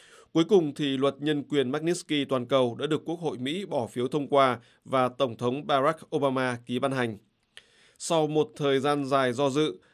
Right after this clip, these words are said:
vì điều được cho là thái độ mềm mỏng hơi thái quá của chính quyền Obama đối với vấn đề nhân quyền quốc tế, ngày mùng tám tháng mười hai năm hai nghìn không trăm mười sáu,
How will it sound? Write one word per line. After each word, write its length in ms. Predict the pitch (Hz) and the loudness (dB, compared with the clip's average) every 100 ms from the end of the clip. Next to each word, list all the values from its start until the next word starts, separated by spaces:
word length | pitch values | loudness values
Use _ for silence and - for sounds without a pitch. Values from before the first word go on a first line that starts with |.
| _ | _
vì 220 | 123 135 135 | -4 0 4
điều 300 | 147 135 131 | 6 6 2
được 180 | 131 127 | -2 0
cho 300 | 147 135 127 | 0 2 2
là 240 | 123 120 | 2 0
thái 180 | 123 143 | 0 0
độ 180 | 165 104 | 0 -4
mềm 300 | 147 139 127 | -4 -2 0
mỏng 240 | 127 120 104 | -2 -2 -6
hơi 300 | 123 143 131 | 0 0 0
thái 240 | 127 135 139 | -2 -2 0
quá 340 | 127 120 170 - | 2 2 0 -4
của 140 | 131 | -6
chính 160 | 127 139 | -6 -4
quyền 220 | 156 123 | -2 -2
Obama 540 | 147 135 135 135 131 120 _ _ | -2 0 0 0 -2 -4 _ _
đối 240 | 127 143 | 0 0
với 320 | 139 131 135 139 | 0 0 0 0
vấn 180 | 147 | -2
đề 160 | 165 143 | 0 0
nhân 120 | 139 | 0
quyền 140 | 135 127 | -4 -6
quốc 120 | 156 | -2
tế, 320 | 131 123 156 - _ _ _ _ - | 0 2 0 -4 _ _ _ _ -4
ngày 180 | 143 | 0
mùng 180 | 143 139 | 0 0
tám 200 | 135 143 | 0 0
tháng 120 | 170 | -2
mười 100 | 175 | -2
hai 240 | 156 147 139 | 0 0 0
năm 180 | 139 135 | -2 -4
hai 160 | 143 | -4
nghìn 180 | 135 123 | -4 -6
không 180 | 120 139 | -6 -6
trăm 120 | 139 | -2
mười 80 | 123 | -2
sáu, 400 | 120 117 135 | 0 2 2